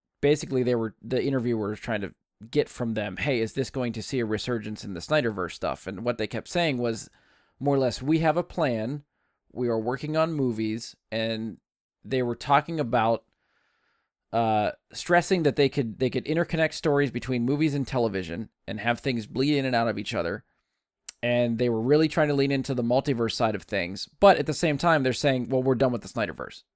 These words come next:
It's like, well, that doesn't make sense, because if you are doing the multiverse thing,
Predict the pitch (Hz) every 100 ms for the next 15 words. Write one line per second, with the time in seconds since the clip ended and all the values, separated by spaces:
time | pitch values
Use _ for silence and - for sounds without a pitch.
0 | _ _ - - 147 147 151 180 185 160
1 | 165 143 - 180 135 135 139 120 135 135
2 | 120 170 185 160 123 131 190 160 110 101
3 | - 120 101 117